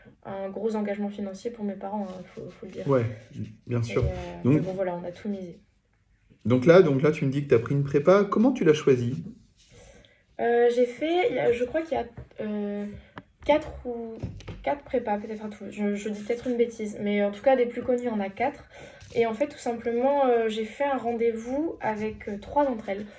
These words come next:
Speaker 1: Euh, des rendez-vous pour les rencontrer,
Speaker 2: Ah oui.
Speaker 1: euh, avoir un peu une description, et cetera, puisque je trouvais que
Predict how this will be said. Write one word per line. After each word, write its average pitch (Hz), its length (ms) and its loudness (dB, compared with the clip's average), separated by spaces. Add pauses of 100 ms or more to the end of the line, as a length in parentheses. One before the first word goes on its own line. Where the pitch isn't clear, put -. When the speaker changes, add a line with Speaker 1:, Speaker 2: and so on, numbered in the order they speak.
(480)
Speaker 1:
Euh, 202 300 2
des 214 120 0
rendez-vous 220 340 -2
pour - 160 -8
les 208 60 -2
rencontrer, 208 440 -4
Speaker 2:
Ah - 20 2
oui. 262 200 8 (180)
Speaker 1:
euh, 214 140 -2
avoir 208 300 -4
un 208 80 -4
peu 226 120 -8
une 220 100 -4
description, 208 500 -6
et 226 60 -6
cetera, 226 360 -2
puisque 214 260 -10
je 208 80 -10
trouvais 247 260 4
que 214 260 0